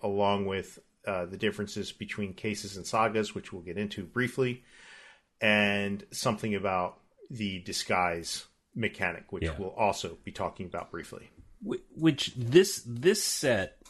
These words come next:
Speaker 2: let's be fair, we, we've done some episodes on, like, head judge announcements and stuff like that. I think for this set, your head judge announcements need to be, "Hey,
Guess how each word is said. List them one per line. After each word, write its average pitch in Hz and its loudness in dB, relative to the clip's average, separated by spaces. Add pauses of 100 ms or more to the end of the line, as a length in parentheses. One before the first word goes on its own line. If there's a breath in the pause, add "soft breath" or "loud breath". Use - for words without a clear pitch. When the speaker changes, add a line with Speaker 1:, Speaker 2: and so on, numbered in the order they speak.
(140)
Speaker 2:
let's 131 4
be 135 4
fair, 113 2
we, 131 4
we've 120 2
done 143 8
some 131 2
episodes 120 6
on, 110 6
like, 95 4
head 104 4
judge 104 6
announcements 98 2
and 87 0
stuff - 0
like 90 0
that. 90 0 (180)
I 95 2
think 120 6
for 104 6
this 92 6
set, - 4 (760)
your 95 6
head 110 4
judge 117 8
announcements 98 4
need 90 0
to 92 -4
be, 92 4
"Hey, 117 4